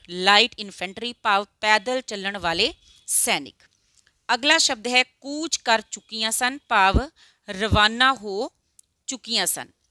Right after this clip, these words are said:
ਨੈਕਸਟ ਵਰਡ ਹੈ ਜੀ ਹੱਦ, ਭਾਵ ਕਿ ਸੀਮਾ ਜਾਂ ਸਰਹੱਦ। ਢਾਇਆਂ, ਭਾਵ ਕਿ ਟਿੱਲਿਆਂ ਜਾਂ ਟਿੱਬਿਆਂ ਜਾਂ ਬਰਫ਼ ਦਾ ਪਹਾੜ।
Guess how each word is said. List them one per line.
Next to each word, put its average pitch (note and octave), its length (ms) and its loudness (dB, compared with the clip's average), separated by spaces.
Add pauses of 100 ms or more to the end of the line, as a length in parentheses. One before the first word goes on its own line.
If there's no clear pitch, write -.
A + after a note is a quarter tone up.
(640)
ਨੈਕਸਟ C4 380 0
ਵਰਡ C4+ 200 2
ਹੈ B3 160 0
ਜੀ A3+ 260 -8 (460)
ਹੱਦ, G#3+ 440 2 (300)
ਭਾਵ G#3 260 0
ਕਿ C4+ 220 -6
ਸੀਮਾ G3+ 680 0 (480)
ਜਾਂ A3+ 220 2
ਸਰਹੱਦ। G3 580 0 (960)
ਢਾਇਆਂ, G#3+ 420 6 (460)
ਭਾਵ G3+ 220 0
ਕਿ A#3 160 -12 (140)
ਟਿੱਲਿਆਂ A#3 480 0 (300)
ਜਾਂ G#3 200 0 (160)
ਟਿੱਬਿਆਂ A#3 500 -2 (300)
ਜਾਂ A3 240 0
ਬਰਫ਼ G3+ 360 -4
ਦਾ G3+ 160 2
ਪਹਾੜ। F#3 540 -6